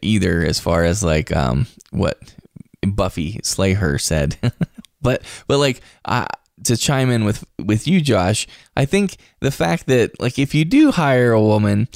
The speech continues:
you know, director, I don't, I don't think it needs to be this patronizing, "Hey,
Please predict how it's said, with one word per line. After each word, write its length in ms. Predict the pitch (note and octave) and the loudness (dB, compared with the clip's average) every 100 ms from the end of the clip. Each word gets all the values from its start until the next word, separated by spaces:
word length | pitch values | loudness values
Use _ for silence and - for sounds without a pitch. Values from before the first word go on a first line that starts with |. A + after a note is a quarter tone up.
| - _ _ _ - | -18 _ _ _ -8
you 160 | B2+ B2 | -2 0
know, 280 | G#2+ A#2+ | 0 0
director, 580 | A2+ A2+ G2 G2+ - G#2+ | 0 0 0 0 -2 -2
I 160 | - E3+ | 0 0
don't, 240 | C4 - - | 2 -2 -4
I 140 | - F3+ | 0 2
don't 180 | G#3 | 2
think 160 | G#3 G3 | 2 0
it 100 | E3+ | 0
needs 280 | D#3 D#3 - | 0 0 0
to 100 | B2 | 0
be 220 | B2+ C3 | 2 2
this 240 | A2 A2 | 2 0
patronizing, 1200 | - - C#3 B2+ - B2+ B2 A#2+ A#2 A2 G#2 G2 - - _ | -2 -4 -2 -2 0 0 2 0 2 2 2 0 -4 -20 _
"Hey, 640 | - F3 E3+ C3 A2+ G2+ | 0 2 2 2 2 0